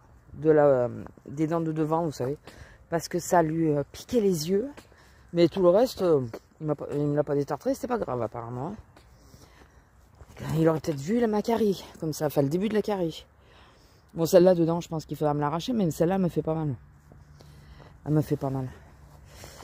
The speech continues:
Donc, euh, c'est un peu la misère pour essayer de trouver des dentistes, euh, des dentistes. Ce qui fait que, ben, j'ai pas la foi, je fais rien. Je fais rien. Je voulais faire de l'aquarelle, j'ai pas eu la foi, j'ai pas eu le courage.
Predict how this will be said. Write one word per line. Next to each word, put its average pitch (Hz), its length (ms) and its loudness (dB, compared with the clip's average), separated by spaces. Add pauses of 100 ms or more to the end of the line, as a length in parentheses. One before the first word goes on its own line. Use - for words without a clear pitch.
(140)
Donc, 196 300 4
euh, 170 140 8
c'est 175 140 0
un 170 100 4
peu 220 120 -2
la 226 140 2
misère 202 340 2
pour 165 140 0
essayer 165 200 0
de - 60 -6
trouver 196 260 -2
des 170 140 2
dentistes, 170 640 -4
euh, 135 200 0 (1500)
des 180 120 2
dentistes. 180 720 -2 (500)
Ce - 100 -20
qui 151 120 -4
fait 220 220 4
que, 175 280 2
ben, 151 320 8
j'ai 139 160 -2
pas 208 140 -2
la 208 80 0
foi, 175 320 -2
je 170 140 0
fais 202 200 2
rien. 208 300 2 (800)
Je - 200 2
fais 175 180 -2
rien. 190 220 2
Je 156 80 -2
voulais 180 140 4
faire 185 160 2
de 175 60 2
l'aquarelle, 180 440 2
j'ai 165 120 2
pas 180 160 2
eu 190 80 6
la 180 100 6
foi, - 240 -4
j'ai 160 140 0
pas 180 100 -4
eu 175 40 0
le 175 60 -2
courage. 180 440 -2